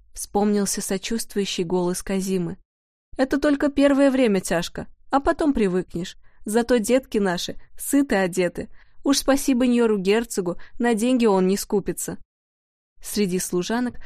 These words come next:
работающих во дворце, было много замужних,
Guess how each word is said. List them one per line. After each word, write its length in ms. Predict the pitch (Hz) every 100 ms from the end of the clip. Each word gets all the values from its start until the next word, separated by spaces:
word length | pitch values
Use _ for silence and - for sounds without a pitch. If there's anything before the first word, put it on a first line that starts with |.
| - -
работающих 680 | 262 226 220 196 - 208 -
во 100 | 190
дворце, 500 | 190 214 - 180 - - -
было 280 | 226 302 269
много 320 | 226 220 208
замужних, 600 | 240 247 226 185 156